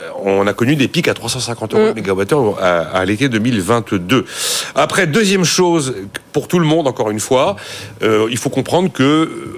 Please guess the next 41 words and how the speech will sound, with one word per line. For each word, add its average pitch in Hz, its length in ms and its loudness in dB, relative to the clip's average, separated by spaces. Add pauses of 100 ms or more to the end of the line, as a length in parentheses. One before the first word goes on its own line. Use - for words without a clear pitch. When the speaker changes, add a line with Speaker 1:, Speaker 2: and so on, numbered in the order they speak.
(640)
Speaker 1:
on 123 80 2
est 127 80 4
passé 131 240 0
entre 127 200 -2
les 113 120 2
gouttes 127 220 0
en 101 80 0
deux 95 60 -4
mille 107 160 0
vingt-quatre 107 380 0
sur - 120 -6
l'histoire, 98 580 0
euh, 80 100 -4
de 87 140 -4
l'augmentation 98 480 -2
des 92 100 0
franchises 92 360 -4
médicales. 117 540 0 (600)
Il 113 120 2
a 101 60 2
quand 107 100 -2
même 80 160 -2
clairement 117 360 0
dit 117 140 -2
qu'il 101 180 0
était 95 180 0
favorable 98 580 0 (240)
au 113 120 4
doublement 107 440 2
de 104 60 -2
la 90 60 -2
franchise 95 400 -4
médicale 90 340 0
sur 98 100 -6
les 73 60 -8
boîtes 80 220 0
de 78 60 -2
médicaments. 78 720 0
Cinquante 101 340 0
centimes 92 380 -2
aujourd'hui, 80 500 0